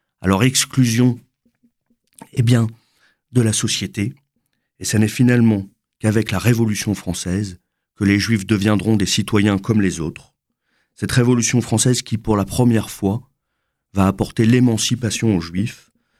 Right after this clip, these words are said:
avant qu'elle ne soit imitée dans le reste de l'Europe, notamment grâce aux conquêtes napoléoniennes, et même dans l'Empire ottoman, qui abolit en mille huit cent cinquante-cinq le statut de dhimmi.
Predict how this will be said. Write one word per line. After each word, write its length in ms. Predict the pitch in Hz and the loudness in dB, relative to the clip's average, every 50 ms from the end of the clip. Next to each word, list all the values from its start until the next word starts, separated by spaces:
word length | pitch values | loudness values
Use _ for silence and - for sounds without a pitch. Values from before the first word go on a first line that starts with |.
| _ _ - | _ _ -2
avant 240 | 104 104 117 123 | 0 2 2 2
qu'elle 260 | 120 - 113 98 98 101 | 0 0 0 2 2 2
ne 80 | 98 | 2
soit 280 | 95 - - 110 110 107 | 0 0 0 0 2 4
imitée 500 | 107 113 113 117 110 113 - 131 143 147 | 4 4 4 4 2 0 0 0 2 2
dans 160 | 135 101 90 | 2 0 0
le 80 | 90 87 | 0 0
reste 340 | 87 113 113 110 - - | 0 0 0 -2 -2 -4
de 140 | 98 95 98 | -2 0 2
l'Europe, 420 | 95 90 80 - 92 131 139 143 - - | 2 2 2 0 -2 -2 -4 -4 -4 -2
notamment 400 | 95 92 95 98 90 101 101 101 | -2 0 2 2 2 2 2 0
grâce 260 | 90 95 87 - - | 0 -2 -4 -4 -6
aux 60 | 95 | -10
conquêtes 420 | - - 98 92 - 104 95 95 - | -8 -6 -6 -4 -2 -4 -4 -4 -6
napoléoniennes, 800 | 92 87 - 87 82 82 80 78 78 78 80 82 98 127 127 - _ _ _ _ _ _ _ _ _ _ _ _ _ _ _ | -8 -8 -8 -6 -6 -6 -4 -4 -6 -6 -4 -2 0 0 0 -2 _ _ _ _ _ _ _ _ _ _ _ _ _ _ _
et 100 | - 101 | -2 0
même 220 | 101 110 113 107 92 | 2 4 4 2 2
dans 120 | 95 95 | 2 2
l'Empire 380 | 110 113 113 110 - 131 113 104 | 2 2 0 0 -2 -2 0 0
ottoman, 420 | 95 95 - 95 90 87 85 - - _ _ _ _ _ _ _ _ _ | -2 -4 -2 -2 0 0 -2 -4 -8 _ _ _ _ _ _ _ _ _
qui 160 | _ - 107 104 | _ -2 0 0
abolit 420 | 104 107 117 117 113 117 120 104 | 2 2 2 2 2 2 2 2
en 80 | 92 92 | 2 2
mille 180 | 101 107 113 | 2 2 2
huit 100 | 110 101 | 2 0
cent 180 | - - 113 110 | 2 2 0 0
cinquante-cinq 840 | - - 101 - - 92 87 - - - 87 82 101 - - - _ _ - | 0 0 -2 -2 -2 -2 -2 -2 -2 0 0 0 0 -2 -8 -16 _ _ -4
le 120 | 90 90 | -2 -2
statut 400 | 85 - - 98 95 - - 107 | -2 -2 -4 -6 -6 -6 -4 -2
de 100 | 104 92 | 0 -2
dhimmi. 560 | 80 87 87 80 71 - - - - _ _ | -2 -2 -2 -4 -4 -6 -8 -12 -20 _ _